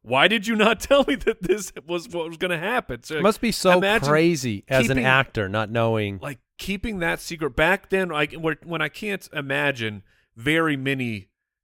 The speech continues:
Speaker 1: things are s-, are a top secret. Like, you cannot release this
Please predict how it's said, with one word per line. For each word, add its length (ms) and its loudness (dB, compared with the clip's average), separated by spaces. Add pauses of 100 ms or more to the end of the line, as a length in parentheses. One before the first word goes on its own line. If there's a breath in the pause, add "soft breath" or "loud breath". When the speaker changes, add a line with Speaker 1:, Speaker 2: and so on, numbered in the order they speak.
(160)
Speaker 1:
things 320 -4
are 80 2
s-, 220 -8 (240)
are 160 -2
a 60 -4
top 340 -2
secret. 420 -10
Like, 160 -6
you 120 -8
cannot 360 -2
release 360 -2
this 280 -8